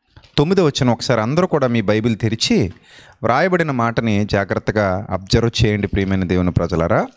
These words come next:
నూట నలభై ఐదో కీర్తన తొమ్మిదో వచనం ఏం రాయబడింది అక్కడ? "యెహోవా అందరికీ ఉపకారి." చూసారా? ఆయన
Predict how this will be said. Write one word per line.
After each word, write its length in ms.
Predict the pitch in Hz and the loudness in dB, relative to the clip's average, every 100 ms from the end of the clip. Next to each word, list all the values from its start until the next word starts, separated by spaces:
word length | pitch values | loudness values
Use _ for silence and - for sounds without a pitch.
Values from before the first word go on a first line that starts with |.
| _ - - - - | _ -20 -20 -20 -4
నూట 200 | 113 110 | -2 0
నలభై 340 | 107 104 98 101 | 0 0 0 2
ఐదో 240 | 95 95 | 2 0
కీర్తన 520 | 90 90 - 95 131 247 _ _ _ _ _ _ 165 | -2 -4 -2 0 0 -2 _ _ _ _ _ _ 0
తొమ్మిదో 260 | 185 151 | 2 2
వచనం 260 | 107 - 95 | 0 -2 -4
ఏం 240 | - 147 180 | 0 2 2
రాయబడింది 480 | 165 151 143 135 131 | 2 2 0 0 -2
అక్కడ? 460 | 120 113 107 107 - - - - | 0 0 0 -2 -6 -20 -20 -4
"యెహోవా 640 | 101 117 208 202 123 98 147 - - - - | 0 2 4 4 2 0 -2 -10 -20 -12 -4
అందరికీ 840 | 123 185 196 156 - 131 104 117 - - - - | -2 2 2 0 0 2 2 0 -4 -20 -8 -4
ఉపకారి." 1120 | 110 131 - 117 101 104 117 104 85 80 - - _ _ _ - | -2 -2 0 0 0 0 2 0 -2 -4 -10 -18 _ _ _ -4
చూసారా? 300 | 135 139 139 220 _ _ _ - | 0 2 0 -2 _ _ _ -2
ఆయన 240 | 117 117 | 0 0